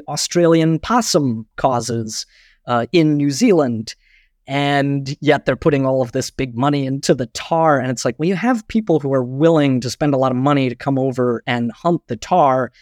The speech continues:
that's bringing a huge amount of money into your, uh, economy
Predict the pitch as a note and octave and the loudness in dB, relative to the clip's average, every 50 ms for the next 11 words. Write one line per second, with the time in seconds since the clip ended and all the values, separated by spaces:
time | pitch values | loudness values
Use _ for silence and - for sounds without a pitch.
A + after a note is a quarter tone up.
0 | _ _ _ - C#3+ C3+ - - D3+ C#3+ C3+ B2+ A#2+ A2+ - - G#3 G3 F3 D#3+ | _ _ _ -6 -6 -2 0 0 2 2 2 0 -2 -4 -6 -4 -2 0 0 0
1 | B2+ C3+ C#3 C3+ C3+ C3 B2+ B2+ C3 C3 B2+ B2+ B2 B2+ - - C#3+ C#3 C#3 - | 0 0 0 2 2 0 0 0 0 0 0 -2 -2 -4 -4 -2 -2 -2 -2 -2
2 | - - C3 B2 A#2+ A#2+ B2 A#2+ A#2+ A#2+ A#2 A2+ G#2+ - _ _ _ _ _ _ | -4 -4 -4 -2 0 0 2 2 2 0 0 -2 -4 -8 _ _ _ _ _ _
3 | _ _ - C#3 B2+ B2 A#2+ A#2+ - - - - - - F3 F3+ F#3+ F3+ D#3+ C#3+ | _ _ -2 0 0 0 0 -2 -4 -8 -8 -8 -8 -6 -2 2 2 4 4 4
4 | C3+ C3 C3+ - | 2 0 -2 -6